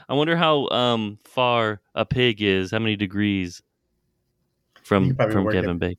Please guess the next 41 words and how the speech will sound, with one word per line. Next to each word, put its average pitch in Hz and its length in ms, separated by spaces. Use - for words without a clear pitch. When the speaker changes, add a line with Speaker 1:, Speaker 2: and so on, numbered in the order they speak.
Speaker 2:
It's 110 100
probably 110 400
an 101 80
actor 104 320
in 104 120
the 101 160
movie 107 300
Babe 98 340
that 98 140
works 95 200
his 95 120
way 98 120
back 98 200
to - 60
Kevin 95 280
Bacon. 98 360
Speaker 1:
Oh, 98 280
yeah. 90 300
That's 104 200
Speaker 2:
Or 95 40
Speaker 1:
legit. 90 260
Speaker 2:
Charlotte's 101 340
Web. 98 280
Speaker 1:
The - 80
Speaker 2:
I - 20
don't 101 120
know 98 80
if 104 60
Speaker 1:
cartoon? 95 140
Speaker 2:
there's 110 120
a 92 60
lot 90 160
of, 85 80
is 92 120
that 95 120
a 95 40
cartoon? 98 560
Speaker 1:
It 101 100
was. 82 400
Speaker 2:
Charlotte's 120 420
Web? 147 300